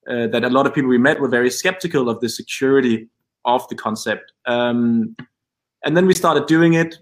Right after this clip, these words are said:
uh, in a few municipalities at first, and then more and more. And we have really pushed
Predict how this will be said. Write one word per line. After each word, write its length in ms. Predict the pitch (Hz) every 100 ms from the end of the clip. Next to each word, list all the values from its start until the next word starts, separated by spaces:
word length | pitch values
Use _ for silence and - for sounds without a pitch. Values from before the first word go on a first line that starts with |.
| _ -
uh, 440 | 127 123 120 113 107
in 160 | 117 110
a 60 |
few 300 | 110 - 147
municipalities 640 | 147 135 131 131 123 123 113
at 100 | -
first, 380 | - 135 139 127
and 80 | 117
then 80 |
more 180 | 113 117
and 100 | 113
more. 340 | 127 143 147 139
And 200 | 120 113
we 180 | 120 117
have 180 | 113
really 400 | 131 139 139 123 - -
pushed 440 | 165 165 - -